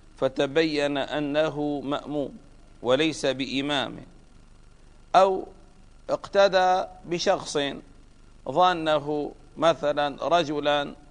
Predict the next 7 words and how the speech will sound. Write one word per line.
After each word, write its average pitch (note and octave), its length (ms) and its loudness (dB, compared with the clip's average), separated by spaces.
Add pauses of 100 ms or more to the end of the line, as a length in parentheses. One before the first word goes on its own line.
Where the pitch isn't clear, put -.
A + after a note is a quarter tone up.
(120)
فبانت D#3 640 2
امرأة، E3 500 -2 (1900)
أو F3+ 360 6 (880)
صلى F3 440 4
برجل E3 800 -2 (380)
ظنه F3 640 2
عاقلاً D3 760 -4